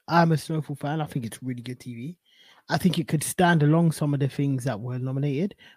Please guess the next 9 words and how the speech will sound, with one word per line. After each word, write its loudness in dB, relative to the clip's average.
But -6
when 2
I 6
look 4
at 2
the -2
things 0
that -6
dominated, 12